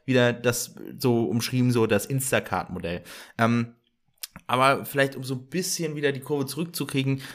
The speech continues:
ähm, wir haben ja drüber gesprochen, wie ist das denn eigentlich mit, mit, mit der Sinnhaftigkeit dieses Modells? Und dort wurde halt eben schon Mitte letzten Jahres, als so ein bisschen das Sentiment angefangen hat, ja, so zu, zu wackeln,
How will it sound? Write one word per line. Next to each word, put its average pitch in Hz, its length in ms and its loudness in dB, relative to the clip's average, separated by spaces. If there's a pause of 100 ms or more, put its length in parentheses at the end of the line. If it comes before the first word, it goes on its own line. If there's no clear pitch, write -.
(120)
ähm, 120 180 2
wir 117 140 2
haben 151 140 2
ja 151 120 4
drüber 135 260 2
gesprochen, 135 640 -2 (920)
wie 139 600 4
ist 127 240 2
das 127 160 6
denn 123 160 4
eigentlich 123 460 4
mit, - 360 2
mit, 120 300 2
mit 120 220 2
der 107 180 8
Sinnhaftigkeit 123 800 2
dieses 104 240 -2
Modells? 107 460 2 (400)
Und 117 160 2
dort 139 340 6 (100)
wurde 127 200 4
halt 123 100 8
eben 120 100 4
schon 123 220 4
Mitte 143 200 4
letzten 123 360 2
Jahres, 135 320 6
als 107 140 2
so 117 80 -2
ein - 20 -2
bisschen 120 220 2
das 110 100 4
Sentiment 113 500 2
angefangen 123 440 2
hat, 117 160 4
ja, 120 220 6
so 117 220 2
zu, 107 260 0
zu 107 220 -4
wackeln, 147 440 0